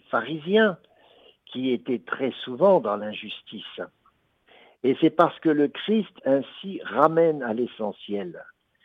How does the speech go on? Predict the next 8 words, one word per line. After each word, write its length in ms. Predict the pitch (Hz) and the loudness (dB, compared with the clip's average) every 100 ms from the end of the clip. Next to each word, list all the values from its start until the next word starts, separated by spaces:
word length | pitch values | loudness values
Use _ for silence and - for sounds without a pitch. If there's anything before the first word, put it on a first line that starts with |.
| _ _ _ | _ _ _
Il 120 | 117 120 | -10 0
manifeste 680 | 151 160 160 - 165 156 | 2 2 -4 0 0 0
tout 140 | - 147 - | -6 -12 -4
simplement 760 | 151 120 131 127 139 165 180 | -4 -2 -4 0 4 4 2
une 160 | 139 120 | -2 -4
valeur 420 | 127 131 139 - | 0 2 2 0
très 220 | - 165 | -6 -8
forte 480 | - 143 143 - - | -4 -2 -2 -4 -20